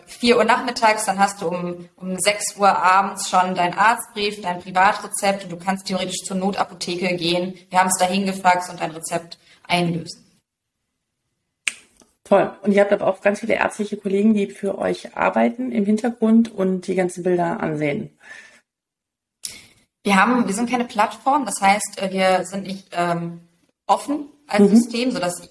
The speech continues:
Speaker 1: jeder oder jeder mitmachen kann,
Speaker 2: Mhm.
Speaker 1: weil wir gemerkt haben, es ist, also Teledermatologie ist noch mal anders, das ist wirklich schwierig. Und wir haben es auch gemerkt, richtig gute Dermatologinnen, und wir hatten jetzt auch Chefärztinnen und Chefärzte, die einfach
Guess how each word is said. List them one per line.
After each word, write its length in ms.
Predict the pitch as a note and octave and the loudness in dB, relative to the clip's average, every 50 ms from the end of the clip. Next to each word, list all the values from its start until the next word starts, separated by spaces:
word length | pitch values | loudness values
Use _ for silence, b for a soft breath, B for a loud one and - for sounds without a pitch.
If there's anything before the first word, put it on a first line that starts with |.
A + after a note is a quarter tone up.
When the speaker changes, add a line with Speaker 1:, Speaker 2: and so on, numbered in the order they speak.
| _ _ | _ _
Speaker 1:
jeder 300 | - G3+ G#3 G3+ G3 F#3 | -10 -4 2 4 4 4
oder 280 | F3+ F3 F3 E3+ E3+ - - - _ | 6 4 4 2 0 -4 -12 -20 _
jeder 260 | F#3 F3 G3 F#3 F3+ | -6 -2 0 2 2
mitmachen 420 | F3+ F#3 - - - A#3+ A#3+ B3 - - | 0 -2 -10 -4 -4 -4 -4 -4 -10 -4
kann, 240 | A#3+ A#3+ B3 C4+ C#4+ _ _ | -4 -2 -2 -2 -6 _ _
Speaker 2:
Mhm. 260 | - G#3 G#3 C4 - - | 4 6 6 6 4 4
Speaker 1:
weil 240 | F#3+ F#3+ F#3+ F#3+ F#3+ | 4 4 4 4 2
wir 80 | G3+ G3 | 0 -2
gemerkt 400 | G3 G3 F#3+ G3+ G#3 G3+ - - | 2 2 2 2 2 0 -2 0
haben, 340 | G#3 G3 G3 G3+ G3 F#3+ - _ _ | 0 0 0 0 -4 -6 -10 _ _
es 80 | - - - F#3+ | -8 -8 -8 -4
ist, 360 | G3 - - - - - - | -4 -4 -2 -2 -4 -4 -4
also 160 | - - F#3 F#3+ | -4 -4 -4 -4
Teledermatologie 1000 | - - A#3 A3+ A3+ G#3+ - - F#3+ G3+ A3 A#3 A3+ A3+ - G#3+ G3 G3 G3 G3+ | -8 -6 -6 -4 -4 -6 -8 -4 -2 0 2 2 0 0 -2 -6 -6 -4 -4 -4
ist 120 | - - | -6 -6
noch 140 | E3+ F3+ F3 | -8 -6 -4
mal 100 | F3 E3+ | -4 -4
anders, 340 | - - F3 E3+ D#3+ D#3+ E3+ - | -4 -4 0 0 0 0 0 -4
das 100 | E3 - | -8 -6
ist 60 | - | -6
wirklich 280 | G3+ G3 F#3 F3 E3+ - | -6 -6 -6 -8 -10 -10
schwierig. 460 | - - F3+ F3 F3 E3 E3+ - - | -10 -8 -4 -4 -4 -4 -6 -10 -16
Und 100 | - - | -12 0
wir 100 | - E3+ | 4 4
haben 80 | F3+ F3+ | 4 4
es 80 | - | 2
auch 140 | - - - | -4 -6 -6
gemerkt, 320 | - F3 F3 F3+ F3+ - - | -6 0 0 0 0 0 -6
richtig 300 | G3 G3 G#3 G3 - _ | -10 -8 -10 -12 -12 _
gute 200 | G#3+ G3+ - G3+ | -8 -6 -4 2
Dermatologinnen, 680 | G3 F#3+ G3 F#3+ F#3+ - F#3+ F#3 F#3+ G3 G3 F#3+ F3+ | 2 4 4 4 2 2 -4 -2 -2 0 -2 -2 -4
und 80 | F3+ F3 | -4 -2
wir 100 | E3 F3 | 0 0
hatten 140 | D#3+ - E3+ | 0 -2 -2
jetzt 180 | F3 F3 E3+ D#3+ | -6 -6 0 0
auch 160 | E3+ F3 E3+ B B B B | 0 0 -2 B B B B
Chefärztinnen 840 | - - - A3 - - - - - G3+ A3+ B3 - - A#3+ A3 G#3 | -20 0 2 2 2 2 -2 -8 -8 -6 -4 -4 -4 -4 -4 -2 -4
und 100 | F#3+ F#3 | -4 -6
Chefärzte, 580 | - - A3+ A3+ A3+ - - G#3+ G#3+ - - G3+ | -2 0 0 0 0 0 -2 -2 -2 -2 -12 -10
die 100 | F3+ - | -8 -8
einfach 300 | E3+ F#3+ F#3+ - G#3 - | -8 -8 -4 -4 -4 -4